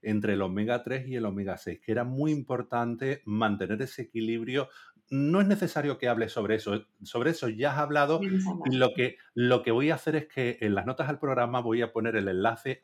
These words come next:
Speaker 1: a ese episodio para quien no lo haya escuchado lo pueda escuchar y así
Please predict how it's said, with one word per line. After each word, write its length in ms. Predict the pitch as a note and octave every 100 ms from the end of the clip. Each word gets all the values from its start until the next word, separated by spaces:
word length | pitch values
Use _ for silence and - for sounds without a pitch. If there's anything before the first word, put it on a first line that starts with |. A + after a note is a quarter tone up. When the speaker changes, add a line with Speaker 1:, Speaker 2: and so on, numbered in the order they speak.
| -
Speaker 1:
a 140 | G2
ese 240 | A#2+ - C3+
episodio 540 | C3 G#2+ B2 A#2+ B2
para 240 | A#2 F#2+
quien 360 | - G2 G2 F#2
no 100 | G#2+
lo 160 | B2+ B2+
haya 200 | B2+ C3
escuchado 420 | - A#2 A2+ A#2+
lo 180 | A#2 -
pueda 200 | A2+ A2
escuchar 480 | - G#2+ - A2 B2
y 60 |
así 380 | F2 - G#2 A#2